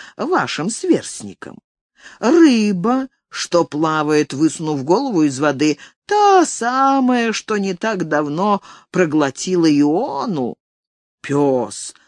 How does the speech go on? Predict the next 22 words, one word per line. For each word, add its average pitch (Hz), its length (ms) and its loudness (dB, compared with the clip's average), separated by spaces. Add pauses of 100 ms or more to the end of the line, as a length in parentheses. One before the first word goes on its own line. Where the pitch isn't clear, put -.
(120)
тот 494 240 0
самый, 123 580 -2 (140)
что - 260 0
увязался 180 720 0
за 160 160 0
архангелом 151 640 0
Гавриилом 269 680 2 (280)
и 185 280 -2
юной 196 680 -2 (480)
Товией, 143 840 0 (240)
когда 151 520 0
они 165 220 -2
отправились 147 760 -2 (300)
в 165 160 -2
Раги 156 480 0
Медийские, 139 1080 -2 (320)
а 135 180 -2
было 311 520 4
это 359 540 0
во 180 220 0
время 269 600 -4
великого 269 840 -2